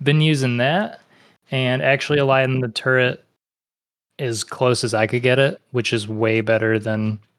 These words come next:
it has been. 'Cause what I was doing was actually sliding the turret in X. So, like, just jogging it in X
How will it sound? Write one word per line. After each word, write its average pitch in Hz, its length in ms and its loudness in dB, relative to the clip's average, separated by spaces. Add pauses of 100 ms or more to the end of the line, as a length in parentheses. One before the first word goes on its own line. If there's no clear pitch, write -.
(240)
it 107 160 -4
has 110 300 -2
been. 123 180 -2
'Cause - 200 -4
what 127 80 4
I 131 80 4
was 123 140 0
doing 123 200 2
was 113 140 0
actually 110 360 0
sliding 110 640 -2 (600)
the 117 80 -2
turret 117 320 2
in 113 120 0
X. 110 380 0 (160)
So, 123 160 0
like, 107 200 2 (420)
just 127 180 0
jogging 117 400 2
it 113 160 0
in 110 140 -4
X - 500 -2